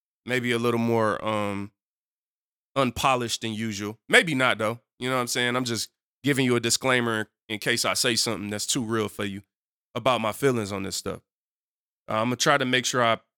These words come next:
choose my words wisely, though. Don't wanna offend anybody who's out there cooking greens, cornbread, and black-eyed peas. But let's explore this. Um, first and foremost,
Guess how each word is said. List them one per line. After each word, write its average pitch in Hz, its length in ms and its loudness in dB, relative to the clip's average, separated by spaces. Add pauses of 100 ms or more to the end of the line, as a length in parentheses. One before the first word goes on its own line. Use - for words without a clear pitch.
choose 123 260 0
my 110 140 2
words 104 320 -2
wisely, 101 400 0
though. - 140 -10 (440)
Don't 170 160 4
wanna 156 160 4
offend 135 260 0
anybody 110 360 2
who's 107 180 -4
out 104 160 0
there 107 140 -2
cooking 107 380 -4
greens, 107 540 -2 (520)
cornbread, 110 440 0
and 98 100 -6
black-eyed 95 360 -2
peas. - 400 -2 (880)
But 170 80 2
let's 240 180 6
explore 170 440 2
this. - 340 -6 (220)
Um, 139 200 0
first 226 380 2
and 151 80 -4
foremost, 127 960 -2